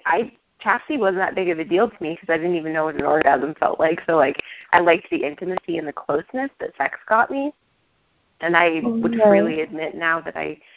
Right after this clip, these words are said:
Speaker 1: use that to try to get close to him, but there wasn't really a closeness possible. Now that I can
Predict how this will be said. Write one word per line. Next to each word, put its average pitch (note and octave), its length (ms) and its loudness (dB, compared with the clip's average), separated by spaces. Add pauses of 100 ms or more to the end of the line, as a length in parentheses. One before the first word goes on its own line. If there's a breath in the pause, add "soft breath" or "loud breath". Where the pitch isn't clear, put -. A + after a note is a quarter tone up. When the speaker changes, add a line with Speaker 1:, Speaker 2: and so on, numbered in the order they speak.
(180 soft breath)
Speaker 1:
use G3 260 -2
that - 240 0
to - 80 -16
try D#3 200 -4
to D#3 80 -4
get D#3 180 -4
close E3+ 220 2 (100)
to F3 80 -10
him, E3 280 -10
but - 260 -4 (100)
there F3 120 2
wasn't F3 300 0
really D#3+ 240 2
a D3 60 -2
closeness - 540 -8
possible. - 640 -2 (380 loud breath)
Now F3+ 140 4
that F3 100 2
I D#3 80 0
can C#3+ 340 -8